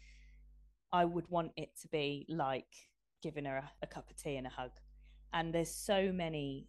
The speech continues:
men, women, people, perhaps not with those challenges, but with different ones, 'cause we all have some kind of challenge. And what I've learned from doing my podcast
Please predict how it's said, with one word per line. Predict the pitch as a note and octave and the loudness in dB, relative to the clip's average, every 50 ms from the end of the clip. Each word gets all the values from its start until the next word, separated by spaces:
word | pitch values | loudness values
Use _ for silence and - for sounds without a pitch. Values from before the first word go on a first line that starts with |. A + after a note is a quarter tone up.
| - - - | -16 -8 -4
men, | F#3 G3 F3 F3 E3+ E3+ E3+ D#3 | 0 2 4 4 2 2 0 0
women, | E3+ D#3+ D#3+ D3+ C#3+ D3 D3 | 0 0 0 0 -2 -4 -4
people, | - - F#3 F3+ - - D3+ C#3+ C#3+ C#3+ C#3+ - - - - - - - - - - - - - - - - - _ _ _ _ - G3+ - | -4 -2 -2 -2 -2 -2 -2 -2 -2 -2 -4 -8 -16 -20 -20 -20 -20 -20 -20 -20 -20 -20 -20 -20 -20 -20 -20 -20 _ _ _ _ -16 -14 -6
perhaps | - - - - - | -4 -4 -4 -2 -2
not | G#3+ - - | -2 0 0
with | G3+ F#3 | 0 2
those | - F#3 F3+ F3 - | 4 4 2 2 0
challenges, | - - D3+ D3 D3 D3 D3 C#3+ C3+ C3+ C3+ - - - _ _ _ _ _ | -6 -8 -6 -6 -6 -4 -4 -4 -4 -4 -4 -6 -10 -16 _ _ _ _ _
but | F3 - - E3 | 2 2 2 2
with | E3 D#3 - - - | 0 -2 -2 -6 -6
different | - D#3 D3+ - - D#3 C#3+ - - | -6 -6 -6 -6 -8 -10 -8 -8 -8
ones, | C3+ C3+ C3+ C#3+ - - - | -8 -8 -10 -10 -14 -14 -12
'cause | - F#3 - - F#3+ | -10 -12 -8 -8 -8
we | F3+ - - | -8 -6 -4
all | - E3+ F3 E3+ E3 - - - | -4 -2 -2 -2 -4 -8 -8 -10
have | D3+ D3 - | -10 -10 -10
some | - - D3+ D3+ D3+ | -10 -10 -10 -10 -10
kind | - - D3 C#3+ D3 | -10 -10 -10 -8 -10
of | C#3+ | -10
challenge. | - - D3+ C#3+ C#3+ C#3+ C#3+ - - - | -10 -10 -10 -10 -10 -10 -12 -14 -8 -6
And | E3+ E3+ E3+ | -4 0 0
what | E3+ E3 | 2 2
I've | E3+ E3 F#3 | 2 0 0
learned | F#3 F#3+ F#3+ G3+ F#3+ | 0 2 2 0 -2
from | - - E3 | -4 -6 -8
doing | D3+ - D#3+ D#3 D#3+ | -6 -4 -4 -2 -2
my | D3+ D3+ | -4 -4
podcast | D3 - - F#3 F3+ - - C3+ C#3 C#3+ C#3 - - - - - | -6 -6 -8 -8 -8 -8 -8 -10 -8 -8 -10 -12 -14 -16 -16 -18